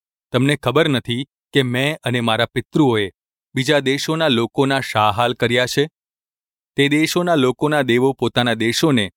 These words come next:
મારા હાથમાંથી બચાવી શકવાને સમર્થ છે. મારા પિતૃઓએ નાશ કરી નાખેલી પ્રજાઓના દેવોમાં એવો કોણ હતો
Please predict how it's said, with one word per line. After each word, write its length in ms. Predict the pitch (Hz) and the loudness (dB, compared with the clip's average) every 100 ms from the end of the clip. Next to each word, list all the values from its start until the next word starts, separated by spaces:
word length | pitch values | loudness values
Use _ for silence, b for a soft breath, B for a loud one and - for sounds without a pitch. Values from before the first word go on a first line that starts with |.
| _ _ | _ _
મારા 260 | 120 131 147 | -2 0 0
હાથમાંથી 560 | 131 139 - 135 135 139 | -2 -4 -2 -2 -2 -2
બચાવી 420 | 107 - 113 120 | -2 0 -2 -2
શકવાને 460 | - 104 113 113 | -4 -4 -2 -2
સમર્થ 440 | 120 - 107 113 120 | -2 -4 -4 -2 -4
છે. 320 | - 127 127 _ _ _ _ _ _ _ _ | -4 -2 -4 _ _ _ _ _ _ _ _
મારા 200 | 120 123 | -2 -2
પિતૃઓએ 580 | - 143 - 147 147 143 | 0 -4 -2 0 2 2
નાશ 340 | 120 117 123 - | 2 0 -2 -4
કરી 240 | 120 120 | -2 0
નાખેલી 440 | 110 104 123 117 | 0 -2 -4 -4
પ્રજાઓના 560 | 117 107 101 107 110 110 | -4 -4 -2 -2 0 -2
દેવોમાં 540 | 104 107 135 120 98 _ _ _ 143 | -2 0 2 0 -2 _ _ _ -6
એવો 220 | 143 170 | -2 -2
કોણ 380 | - 139 160 127 | 0 0 0 -2
હતો 480 | 107 - 127 107 | -4 -2 0 -2